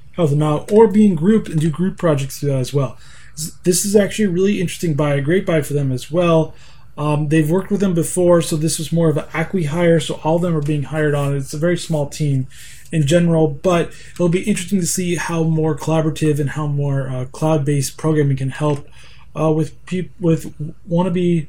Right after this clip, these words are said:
or, uh, amateur or rising star coders out there. I'm all for people learning how to code. I think it's a really great thing to do it, but, mm,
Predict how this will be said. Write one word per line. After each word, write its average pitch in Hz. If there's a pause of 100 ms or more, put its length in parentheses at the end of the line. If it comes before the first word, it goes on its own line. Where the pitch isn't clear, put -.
(140)
or, 151 (360)
uh, 135 (480)
amateur 170
or 147
rising 156
star 143
coders 143 (280)
out 147
there. 123 (380)
I'm 180
all 214
for 208
people 196
learning 196
how 185
to 185
code. 202
I 151
think 143
it's 135
a -
really 147
great 143
thing 143
to 127
do 165
it, 185 (220)
but, - (280)
mm, 226